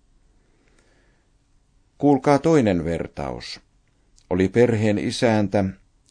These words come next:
joka issutti viinitarhan ja teki aidan sen ympärille ja kaivoi siihen viinikuurnan ja rakensi tornin, ja hän vuokrasi sen viinitarhureille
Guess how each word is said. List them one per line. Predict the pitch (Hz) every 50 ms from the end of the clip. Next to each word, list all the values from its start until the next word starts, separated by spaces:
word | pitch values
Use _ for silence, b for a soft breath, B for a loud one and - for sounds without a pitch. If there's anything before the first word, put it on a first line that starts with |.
| -
joka | - 104 101 - 107
issutti | 104 117 127 123 - - 113 - - - 107
viinitarhan | 104 127 131 120 101 98 95 95 107 98 98 95 95 98 95 95
ja | 98
teki | 95 104 98 - 104 101 - -
aidan | 92 123 123 113 104 85 92 85 85
sen | 80 - 98 87 82 - -
ympärille | 117 117 113 104 - 104 98 98 95 90 92 92
ja | 92 95
kaivoi | 92 - 107 110 107 104 92 92 95 92 90
siihen | 85 - 110 107 104 95 92 87 87 87
viinikuurnan | 110 123 123 113 101 101 92 - - 101 98 98 92 92 95 92 92 92 92
ja | 98
rakensi | 98 104 110 - - 104 95 90 87 90 -
tornin, | - 120 117 117 - 90 87 87 85 82 82 76 - b b b b b b b b b b b b b b b b -
ja | 104 107
hän | 110 104 107
vuokrasi | 117 139 151 143 - - - - 110 101 - 104
sen | - - 110 104 101
viinitarhureille | 110 139 131 117 107 101 - 120 113 113 - 101 87 92 90 92 95 92 92 90 90 90 90 87 -